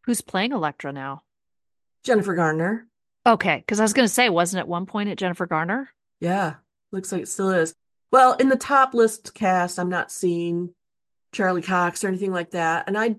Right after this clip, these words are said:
Speaker 2: don't, because they're doing the reshoots,
Speaker 1: Mm-hmm.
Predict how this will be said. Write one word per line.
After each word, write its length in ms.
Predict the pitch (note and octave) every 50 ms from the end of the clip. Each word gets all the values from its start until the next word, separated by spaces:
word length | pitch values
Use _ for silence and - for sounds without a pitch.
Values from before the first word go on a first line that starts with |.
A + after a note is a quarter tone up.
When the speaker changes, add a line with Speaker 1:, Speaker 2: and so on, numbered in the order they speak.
| - _ -
Speaker 2:
don't, 680 | - A#3 A#3 A#3 A#3 A#3 A3 - _ - - - - - _ _ _ _ -
because 280 | G#3 A3+ - B3 A3+ G3+
they're 120 | A3+ G#3
doing 240 | G#3 G#3+ G#3 F#3+ F#3
the 60 | F3
reshoots, 1000 | D3+ D#3+ F3 F#3+ G3 - - B3 B3+ B3+ B3+ - - - - - - - - - - _ _ _ _ _ _ _ _ _ _ _ G#3+
Speaker 1:
Mm-hmm. 380 | G3+ F#3 F3 F#3+ F#3 F3+ F3